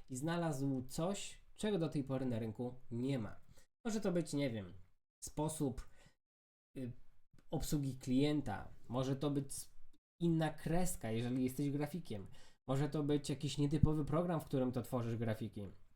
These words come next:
Może to być dodatkowa usługa, którą po prostu dołączasz zazwyczaj do swoich podstawowych usług. Znalezienie unikatowej cechy, czyli tego, co wyróżnia Cię na tle konkurencji,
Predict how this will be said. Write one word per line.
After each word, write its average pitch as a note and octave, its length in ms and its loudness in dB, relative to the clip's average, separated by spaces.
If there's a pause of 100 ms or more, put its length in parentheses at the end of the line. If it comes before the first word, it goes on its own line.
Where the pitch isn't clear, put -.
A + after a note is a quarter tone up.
(360)
Może C#3 260 4
to D#3 160 0
być D3 360 0 (120)
dodatkowa D3 560 2
usługa, D3+ 460 0
którą F3+ 280 2
po F#3 100 2
prostu C#3+ 320 -4
dołączasz B2+ 520 0
zazwyczaj A#2 560 -4
do A2 80 -4
swoich A2 360 -6
podstawowych C3 640 -2
usług. - 440 -6 (640)
Znalezienie F3 460 2
unikatowej E3+ 800 2
cechy, A2+ 440 -2
czyli C#3 240 2
tego, E3+ 240 2
co C#3+ 160 0
wyróżnia C3+ 500 2
Cię - 220 -4
na A2+ 180 -2
tle C3+ 160 -4
konkurencji, C3 680 0